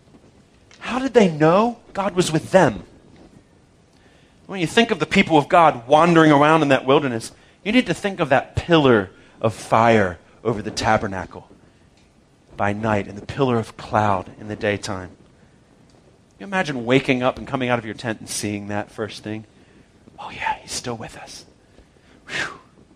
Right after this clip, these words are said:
I had to go to sleep, but he didn't sleep. He's right there.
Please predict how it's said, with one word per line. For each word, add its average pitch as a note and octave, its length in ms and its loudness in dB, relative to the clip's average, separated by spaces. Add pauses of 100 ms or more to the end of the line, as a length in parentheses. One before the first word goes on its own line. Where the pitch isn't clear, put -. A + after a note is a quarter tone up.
(220)
I A#2 80 -6
had C3 160 -2
to C3 60 -12
go A#2 120 -10
to G#2 80 -10
sleep, A#2+ 300 -8
but G2 100 -16
he G#2 80 -12
didn't D3 220 -10
sleep. C#3+ 260 -12 (600)
He's A2 160 -18
right A2 240 -4
there. F2 240 -10